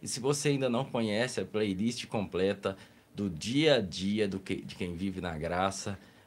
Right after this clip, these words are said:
você vai aí na nossa perfil principal aí, né, na nossa página, no nosso perfil, e você vai aí descendo que você vai achar aí a playlist,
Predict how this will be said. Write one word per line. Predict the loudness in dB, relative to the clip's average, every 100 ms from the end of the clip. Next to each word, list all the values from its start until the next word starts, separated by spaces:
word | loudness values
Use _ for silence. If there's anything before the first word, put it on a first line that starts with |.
| -4
você | -2 2
vai | 4 4 4
aí | 2 0
na | 0
nossa | 0 0 0 2 0 0 -8 -16 -20 -20 -16 -4
perfil | -2 -2 -4
principal | -6 -6 -8 -6 -2 -2
aí, | -2 -2
né, | 0 0
na | -2
nossa | -4 -4 -4 -6 -8 -16 -6
página, | -2 -2 -2 0
no |
nosso | 2 2 2
perfil, | 0 0 -2 0 0 -2 -12 -20 -20 -20 -20 -6
e |
você | -2 0 0
vai | 4 6 6
aí | 4
descendo | 4 4 4 0 2 2 0 -4 -6
que |
você | -2 0 2 2
vai | 4 4
achar | 2 0 2 2 0 -10 -18 -2
aí | 0 2 -2 -4 -6 -4
a | -2
playlist, | 0 2 2 2 0 0 -2 -4 -6 -6